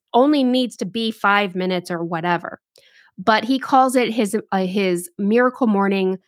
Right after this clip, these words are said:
Savers. So Savers is, like, an acronym. So there's silence. So you do, like, either prayer or meditation or deep breathing. And then you have the A for affirmations.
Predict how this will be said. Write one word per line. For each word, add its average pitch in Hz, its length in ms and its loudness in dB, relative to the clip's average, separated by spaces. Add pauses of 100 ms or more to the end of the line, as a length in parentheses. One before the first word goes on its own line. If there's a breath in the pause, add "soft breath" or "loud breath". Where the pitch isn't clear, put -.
(160)
Savers. - 960 -2 (1300)
So 208 560 2 (220)
Savers 226 580 0
is, 202 140 -4
like, 185 180 -2
an 214 120 -2
acronym. 190 680 -2 (420)
So 190 500 2
there's 180 320 0
silence. 196 640 0 (140)
So 208 260 2
you 196 180 0
do, 185 340 2
like, 156 420 -4
either 175 280 0
prayer 196 840 2 (260)
or 180 160 2
meditation 185 920 0
or 170 160 0
deep 170 300 -4
breathing. 202 520 -2 (800)
And 202 160 2
then 190 160 2
you 190 140 2
have 185 300 0
the 190 160 -4
A 185 300 0
for - 240 -4
affirmations. 185 1200 -2